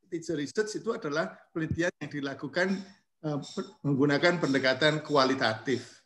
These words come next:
Nah, ini settingnya ada di kelas. Jadi semua riset kelas, semua riset kelas adalah riset pendid-, eh, pendidikan.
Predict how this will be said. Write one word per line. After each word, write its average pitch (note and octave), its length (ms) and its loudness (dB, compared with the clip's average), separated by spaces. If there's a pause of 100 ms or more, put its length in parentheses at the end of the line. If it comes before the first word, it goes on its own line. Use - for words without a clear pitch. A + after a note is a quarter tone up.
(120)
Nah, A#2 240 -4
ini D#3 160 -2
settingnya D#3+ 720 2
ada C#3+ 240 -2
di C#3 80 -6
kelas. B2 320 0 (2000)
Jadi C3 240 0
semua G3 800 6
riset E3+ 360 6 (360)
kelas, C3 640 -8 (480)
semua F3 320 0
riset E3+ 260 0
kelas F3 300 2
adalah C#3 240 2
riset - 320 4 (180)
pendid-, C3+ 380 0
eh, - 320 0
pendidikan. C3+ 560 2